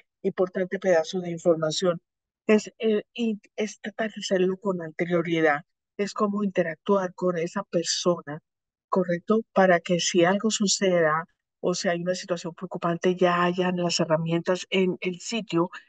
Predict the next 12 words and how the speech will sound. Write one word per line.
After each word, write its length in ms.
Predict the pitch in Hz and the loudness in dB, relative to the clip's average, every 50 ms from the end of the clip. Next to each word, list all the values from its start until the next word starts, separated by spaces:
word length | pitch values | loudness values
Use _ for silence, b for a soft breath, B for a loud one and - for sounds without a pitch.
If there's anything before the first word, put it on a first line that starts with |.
| B _ | B _
para 200 | - 180 170 170 165 | 0 2 2 2 2
poder 320 | - 170 165 165 165 165 | 2 4 4 4 4 2
lidiar 400 | 165 180 180 175 175 175 170 165 | 0 -4 -4 -4 -2 -4 -4 -4
con 180 | - - 165 156 | -4 -6 -6 -6
las 120 | 151 147 | -8 -8
situaciones. 760 | - - - - 139 139 - 165 139 135 139 135 139 - - - _ _ _ _ _ _ | -10 -8 -6 -6 -4 -2 0 0 0 0 -2 -4 -8 -8 -10 -16 _ _ _ _ _ _
Próxima 400 | - 196 190 - - 208 196 196 | -2 0 0 2 4 6 6 6
de 160 | 190 185 180 - _ _ _ _ _ _ _ _ _ _ | 6 4 2 0 _ _ _ _ _ _ _ _ _ _
Phil. 300 | - 254 247 233 226 254 - _ _ _ _ _ _ _ _ _ _ _ _ _ _ _ _ _ _ _ _ _ _ _ _ _ _ _ _ _ _ _ _ _ _ _ _ - | 4 6 6 6 6 4 0 _ _ _ _ _ _ _ _ _ _ _ _ _ _ _ _ _ _ _ _ _ _ _ _ _ _ _ _ _ _ _ _ _ _ _ _ -12
Jordan, 580 | 156 - 202 196 202 202 196 196 226 240 240 - _ _ _ _ _ _ _ _ _ _ _ | -6 -2 2 4 4 4 4 2 0 0 -2 -4 _ _ _ _ _ _ _ _ _ _ _
a 120 | - - 208 | -8 -4 -2
medi-, 400 | 104 101 101 101 98 - 190 | -2 0 0 -2 -4 -6 -8